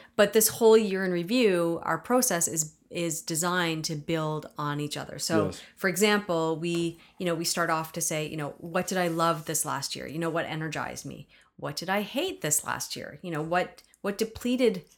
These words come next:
Speaker 1: my energy? What were some of the magic moments? What, what did I accomplish? What did I not accomplish? Like, were there goals that we set out
Speaker 2: Mm-hmm.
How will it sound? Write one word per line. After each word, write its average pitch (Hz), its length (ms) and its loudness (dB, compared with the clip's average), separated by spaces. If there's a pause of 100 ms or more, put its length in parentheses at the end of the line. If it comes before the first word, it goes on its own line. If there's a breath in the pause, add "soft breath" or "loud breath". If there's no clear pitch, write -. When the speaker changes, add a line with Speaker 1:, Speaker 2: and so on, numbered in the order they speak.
Speaker 1:
my 151 140 -2
energy? 139 440 -8
What 185 180 0
were 247 80 0
some 247 160 0
of 254 80 2
the 254 60 2
magic 262 360 2
moments? 143 520 -6
What, 208 180 0 (360 soft breath)
what 254 180 4
did 262 100 0
I 254 120 6
accomplish? 190 680 -2
What 190 200 -4
did 208 180 0
I 196 300 0 (220 soft breath)
not 190 380 2
accomplish? - 540 -6
Like, 160 160 -8
were 175 200 0
there 196 160 0
goals 170 440 2
that 160 100 -2
we 165 80 -4
set 160 240 -2
out 160 400 0
Speaker 2:
Mm-hmm. 107 380 -2